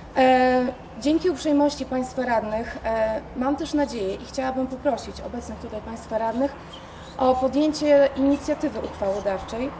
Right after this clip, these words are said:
<clears throat> celem, e, wprowadzenia tego do toku obrad,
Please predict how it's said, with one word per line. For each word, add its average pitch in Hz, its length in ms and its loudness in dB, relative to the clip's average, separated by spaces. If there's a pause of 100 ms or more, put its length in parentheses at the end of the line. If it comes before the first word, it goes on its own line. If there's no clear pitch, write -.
<clears throat> - 1800 2
celem, 285 340 6
e, - 20 -2 (1040)
wprowadzenia 277 560 4
tego 214 280 -6
do 220 100 -2
toku 220 460 -4
obrad, 226 400 -2